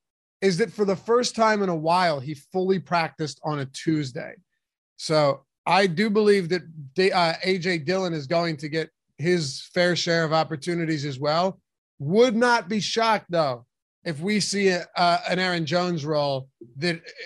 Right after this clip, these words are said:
equates to somewhere around twenty total looks. And that, at least to me, makes him interesting from a tournament standpoint,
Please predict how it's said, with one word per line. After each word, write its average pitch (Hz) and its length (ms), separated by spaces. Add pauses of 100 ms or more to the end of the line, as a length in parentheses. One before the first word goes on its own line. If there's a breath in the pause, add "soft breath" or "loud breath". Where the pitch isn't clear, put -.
(120)
equates 190 540
to 170 80
somewhere 180 460
around 156 300
twenty 165 340
total 147 400
looks. 143 380 (420)
And 175 160
that, 220 180
at 220 100
least 214 320
to 180 60
me, 185 540 (220)
makes 175 260
him 180 120
interesting 175 460
from 170 160
a 151 60
tournament 170 420
standpoint, 208 540